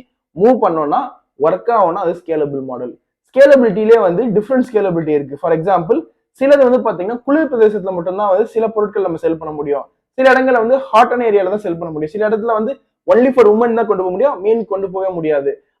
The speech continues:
அப்போ இந்த ஸ்கேலபிலிட்டிக்கும் ஒரு த்ரெஷ்ஹோல்டு லிமிட் இருக்கு. இதை பத்தி நம்ம in depth ஒரு வீடியோ நினைச்சுன்னு கமெண்ட்ல சொல்லுங்க, நான் கண்டிப்பா மேக் பண்றேன்.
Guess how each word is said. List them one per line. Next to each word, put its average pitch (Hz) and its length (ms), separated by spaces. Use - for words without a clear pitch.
அப்போ 220 160
இந்த 175 180
ஸ்கேலபிலிட்டிக்கும் 254 680
ஒரு 214 180
த்ரெஷ்ஹோல்டு 196 460
லிமிட் 180 260
இருக்கு. 135 200
இதை 240 160
பத்தி 254 160
நம்ம 226 160
in 208 100
depth 214 160
ஒரு 214 100
வீடியோ 208 240
நினைச்சுன்னு 190 320
கமெண்ட்ல 185 300
சொல்லுங்க, 170 200
நான் 165 120
கண்டிப்பா 156 240
மேக் 165 220
பண்றேன். 160 280